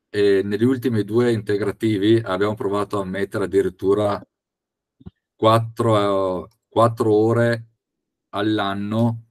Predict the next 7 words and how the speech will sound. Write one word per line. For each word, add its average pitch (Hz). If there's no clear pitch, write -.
per 95
fare 92
assemblee, 92
eh, 82
coi 104
lavoratori 95
iscritti 90